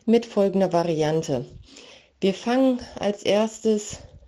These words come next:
mit der Standwaage alle zusammen an. Wir kommen aufs linke Bein. Rechte Fußspitze anziehen und jetzt bewegt sich die Ferse vom rechten Bein gestreckt nach oben.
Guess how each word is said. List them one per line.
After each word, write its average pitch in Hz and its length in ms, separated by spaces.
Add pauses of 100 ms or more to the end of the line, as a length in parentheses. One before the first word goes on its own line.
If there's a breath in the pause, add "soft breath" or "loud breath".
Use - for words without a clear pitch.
(340 soft breath)
mit 185 460
der 175 80
Standwaage 165 720
alle 156 200
zusammen 139 560
an. 320 200 (420 loud breath)
Wir 320 140
kommen 247 200
aufs 175 220
linke 208 340
Bein. 147 360 (480 loud breath)
Rechte 214 420
Fußspitze - 760
anziehen 247 760 (240 loud breath)
und 202 200
jetzt 196 220
bewegt 196 420
sich - 220
die 165 120
Ferse 233 680
vom 202 340 (140)
rechten 226 500
Bein 202 420 (460 loud breath)
gestreckt - 880 (640)
nach 214 400
oben. 214 540